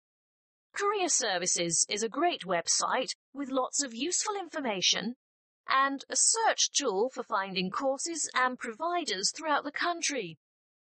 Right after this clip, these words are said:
Then there are the tertiary education institutions themselves.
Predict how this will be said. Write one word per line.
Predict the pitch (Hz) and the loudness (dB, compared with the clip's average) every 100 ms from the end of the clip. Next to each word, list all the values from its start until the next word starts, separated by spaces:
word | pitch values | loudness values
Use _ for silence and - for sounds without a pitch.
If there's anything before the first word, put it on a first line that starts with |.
| _ - | _ -6
Then | 175 170 214 294 - _ - | -2 2 2 0 -4 _ -4
there | 208 196 | 2 4
are | 190 185 | 6 4
the | 180 | 2
tertiary | - 277 285 277 262 254 | -2 2 2 2 0 -2
education | - 226 233 - 294 311 285 233 | -2 -2 -6 -4 -2 0 0 0
institutions | 214 - 185 202 185 226 233 | -4 -2 2 2 2 0 0
themselves. | 262 269 - 392 359 254 175 151 - | -2 -2 2 4 4 2 2 2 2